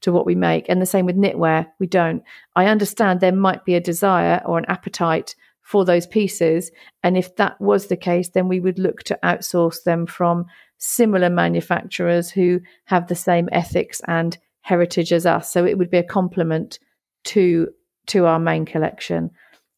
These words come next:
But, um, in terms of making it ourselves, s-, factories have real specialisms, and we know what we can do, and we know that we can do it well. And I think it's when you try and shoehorn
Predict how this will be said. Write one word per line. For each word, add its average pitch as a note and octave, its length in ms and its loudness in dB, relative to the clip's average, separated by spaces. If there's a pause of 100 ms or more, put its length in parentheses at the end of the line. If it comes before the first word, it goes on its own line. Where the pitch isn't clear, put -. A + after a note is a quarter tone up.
(100)
But, F3 260 0
um, F3+ 360 0 (180)
in F#3+ 140 -2
terms G3+ 260 0
of F#3 100 -2
making F#3 400 0
it E3+ 100 0
ourselves, E3 580 2 (1120)
s-, - 340 -6
factories F#3+ 440 -2
have F3 300 -4
real F#3 260 2
specialisms, E3 880 -4 (240)
and F#3 160 2
we A3 140 4
know F#3+ 400 2 (220)
what F3+ 300 0
we F3 140 2
can F3 200 -2
do, E3 200 2
and D#3+ 80 -6
we F3 120 -2
know E3+ 220 2
that D#3+ 140 -2
we E3 80 0
can E3+ 160 -4
do E3 160 2
it - 100 0
well. D3+ 400 2
And E3 140 -2
I E3+ 40 2
think F3+ 200 -2
it's - 140 -2
when F3+ 100 2
you F#3 80 0
try F3+ 240 -2
and E3+ 100 -2
shoehorn F3 520 0